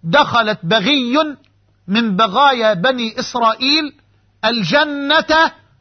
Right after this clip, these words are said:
في كلب"، والحديث في الصحيحين. كلب، بغي يعني زانية، من زواني بني إسرائيل.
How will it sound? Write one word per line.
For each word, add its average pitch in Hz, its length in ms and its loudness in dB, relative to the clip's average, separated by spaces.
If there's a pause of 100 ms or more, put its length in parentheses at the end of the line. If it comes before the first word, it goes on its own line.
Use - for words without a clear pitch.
(180)
في 202 160 -6
كلب"، 190 340 -6 (520)
والحديث 196 360 -2
في 226 60 -8
الصحيحين. 208 600 -6 (380)
كلب، 196 380 2 (440)
بغي 214 420 0
يعني 196 240 -2
زانية، 208 460 0 (560)
من 226 160 0
زواني 233 380 2
بني 233 280 -2
إسرائيل. 208 540 -4